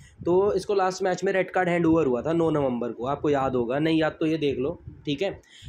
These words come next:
तो जब red card hand over हुआ था तो आपको पता है कि वो valid रहता है थोड़ा, एक तो पूरे match से बंदा बाहर हो जाता है, दूसरी बात Next एक दो match शायद नहीं खेल पाता, suspend हो जाता है, तो मेरे को पता नहीं ये खेलेगा कि नहीं। इसलिए भाई इसको अगर आप team में ले रहे हैं तो अगर ये नहीं खेलता तो समझ जाना कि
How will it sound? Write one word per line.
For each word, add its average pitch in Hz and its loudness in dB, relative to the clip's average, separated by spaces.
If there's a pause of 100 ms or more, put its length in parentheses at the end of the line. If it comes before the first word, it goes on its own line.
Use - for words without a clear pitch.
(120)
तो 196 2
जब 220 2
red 208 -4
card 240 0
hand 226 0
over 226 4
हुआ 220 4
था 214 0
तो 214 2
आपको 214 0
पता 190 -2
है 196 2
कि 190 0
वो 196 2
valid 170 0
रहता 151 -2
है 151 -2
थोड़ा, 151 -2 (360)
एक 147 -4
तो 175 0
पूरे 165 2
match 160 -2
से 170 0
बंदा 151 2
बाहर 156 2
हो 151 2
जाता 147 -2
है, 143 0
दूसरी 151 -4
बात 156 -2 (1300)
Next 170 -4
एक 156 0
दो 165 2
match 160 -2
शायद 156 -2
नहीं 156 -2
खेल 156 0
पाता, 147 0
suspend 147 -2
हो 151 2
जाता 147 -2
है, 160 -6
तो 180 0
मेरे 190 0
को 202 0
पता 185 -2
नहीं 196 0
ये 190 -2
खेलेगा 165 -2
कि 156 -4
नहीं। 131 -4
इसलिए 196 0
भाई 202 0 (100)
इसको 185 0
अगर 202 0
आप 165 -4
team 175 0
में 185 2
ले 170 0
रहे 165 0
हैं - -10
तो 180 4 (160)
अगर 196 0
ये 226 4
नहीं 196 2
खेलता 190 0
तो 202 0
समझ 185 0
जाना 165 0
कि 185 -6